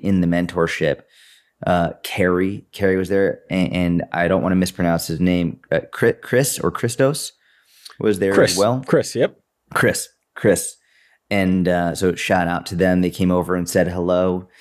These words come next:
Speaker 1: And,
Speaker 2: That's
Speaker 1: uh, it was,
Speaker 2: awesome.
Speaker 1: it was a really, really fun time seeing some people in the mentorship there. It was a really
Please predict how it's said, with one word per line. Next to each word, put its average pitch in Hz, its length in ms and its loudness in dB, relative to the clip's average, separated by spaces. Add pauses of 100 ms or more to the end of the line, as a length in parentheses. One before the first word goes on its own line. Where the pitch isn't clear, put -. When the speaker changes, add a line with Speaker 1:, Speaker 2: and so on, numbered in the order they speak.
(220)
Speaker 1:
And, 87 260 2
Speaker 2:
That's 87 220 4
Speaker 1:
uh, 85 40 2
it 85 100 2
was, 92 100 2
Speaker 2:
awesome. - 120 -2
Speaker 1:
it - 20 -2
was 90 100 0
a 85 60 0
really, 87 400 0
really 90 180 0
fun 85 280 -2
time 85 280 -4
seeing 87 240 -6
some 85 180 -6
people 87 260 -4
in 85 120 -4
the 87 60 -2
mentorship 87 480 -4
there. 90 300 0 (360)
It - 60 -14
was 113 80 -4
a 117 80 2
really 107 440 0